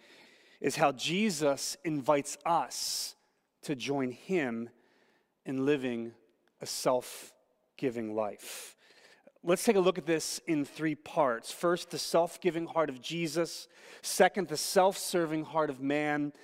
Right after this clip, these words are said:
And then finally, the invitation to emulate the heart of Jesus. Let's first note from this episode the self-giving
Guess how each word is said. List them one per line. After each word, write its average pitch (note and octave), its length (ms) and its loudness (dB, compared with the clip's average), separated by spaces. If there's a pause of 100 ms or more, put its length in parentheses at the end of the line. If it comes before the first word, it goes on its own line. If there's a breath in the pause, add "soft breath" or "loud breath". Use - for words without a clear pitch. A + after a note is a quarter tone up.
(160 loud breath)
And C#3+ 80 0
then C3+ 80 0
finally, D#3+ 580 0
the C3 240 -8
invitation C#3 960 -2 (380 soft breath)
to - 260 -4
emulate B2+ 560 0
the C3+ 60 -4
heart A2 420 -4 (480 soft breath)
of B2 160 -10
Jesus. C3+ 680 -2
Let's - 160 -4
first D#3 400 -2
note C#3+ 240 0
from C#3+ 220 -2
this C#3 180 -4
episode C#3 460 -2
the C3 60 -4
self-giving C#3+ 1500 0